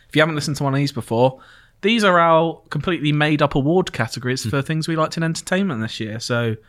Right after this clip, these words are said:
Speaker 1: you're not gonna get your best movie, your best performance, your best screenplay. Those are boring awards. Everyone else gives those. We've got, you know,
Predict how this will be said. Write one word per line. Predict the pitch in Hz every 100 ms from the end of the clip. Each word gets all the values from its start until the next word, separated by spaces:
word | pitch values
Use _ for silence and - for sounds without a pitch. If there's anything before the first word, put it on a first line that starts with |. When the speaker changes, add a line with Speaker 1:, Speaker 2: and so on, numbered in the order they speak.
| _ - -
Speaker 1:
you're | 247
not | 233
gonna | 185 151
get | 135 135
your | 123
best | 123 110 -
movie, | 117 120 135
your | 127
best | 120 117 -
performance, | 120 123 113 117 -
your | 123
best | 117 - -
screenplay. | 120 113 113 117 123
Those | 170 175
are |
boring | 170 196 196 190
awards. | 156 131 123 110 127
Everyone | 160 139
else | 139 147
gives | - -
those. | - 120 117 - - - - _
We've | 165 165
got, | 156 147
you | 147
know, | 123 117